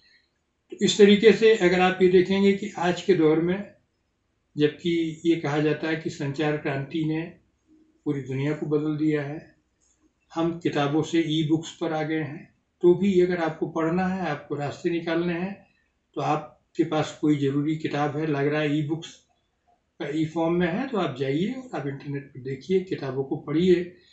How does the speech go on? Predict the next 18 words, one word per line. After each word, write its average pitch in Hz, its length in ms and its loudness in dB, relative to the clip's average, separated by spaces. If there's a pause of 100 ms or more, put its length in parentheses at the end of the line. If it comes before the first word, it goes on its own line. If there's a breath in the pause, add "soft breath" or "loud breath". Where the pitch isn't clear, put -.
(400 soft breath)
और 185 120 6
उससे 202 220 4
जो 196 200 8
ज्ञान 180 260 6
हासिल 180 300 2
करेंगे, 170 360 2
जो 160 120 4
ताकत 156 420 -2
हासिल 175 320 2
करेंगे, 151 520 0 (580)
वो 156 80 2
आपको 151 280 -4
बताएगी 139 600 -4 (680)
कि 151 80 0
अगर 139 180 2
किताबें 139 460 -4
नहीं 165 180 0
होती 131 480 -8